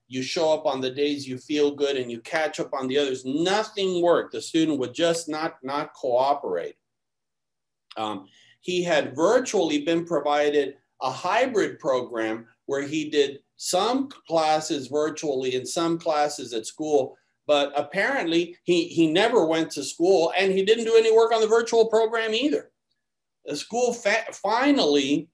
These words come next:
<clears throat> um, provided a fully virtual program that the parents insisted on. The parents actually apparently researched and said, "This is the virtual program that we want."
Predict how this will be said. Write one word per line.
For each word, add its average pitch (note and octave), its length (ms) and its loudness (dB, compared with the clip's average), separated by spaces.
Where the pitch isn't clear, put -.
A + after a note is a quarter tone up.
<clears throat> - 480 -6
um, C3+ 340 -2
provided D#3 880 2
a C3+ 300 -2
fully G#3+ 480 6
virtual F3 580 0
program C#3 800 -2
that C3+ 220 -2
the D3 140 -6
parents E3 680 -2
insisted D3 720 -2
on. F2+ 200 -4
The F#2+ 100 -6
parents D#3+ 400 -2
actually D3 440 -2
apparently B2+ 640 -10
researched E3 640 0
and C3 160 -8
said, C3 260 -2
"This G3 200 0
is F#3 140 -8
the D#3+ 100 -2
virtual E3 460 0
program D3 500 -2
that A#2+ 160 0
we A#2 140 -4
want." C3 300 -4